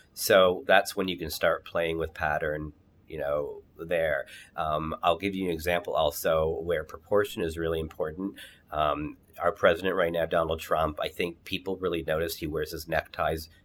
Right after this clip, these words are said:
very long for some reason. I think it's really important that they fall in the proper place, which is just r-,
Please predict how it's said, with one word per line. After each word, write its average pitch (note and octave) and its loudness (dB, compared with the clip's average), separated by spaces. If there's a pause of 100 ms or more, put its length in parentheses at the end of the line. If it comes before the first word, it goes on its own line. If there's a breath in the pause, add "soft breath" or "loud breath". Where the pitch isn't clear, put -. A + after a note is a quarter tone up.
very F2 2
long D2+ 0
for G2+ -12
some A2+ 0
reason. A#2+ 0 (300 loud breath)
I F#2 -8
think G2+ -2
it's F#2+ -8
really F2+ 2
important E2+ -2
that D#2+ 0
they D#2+ -2
fall D#2 2
in D#2 -4
the D#2+ -4
proper D2 -2
place, C#2+ -4
which D#2+ -6
is D2+ -8 (320 loud breath)
just - -4
r-, F2 -12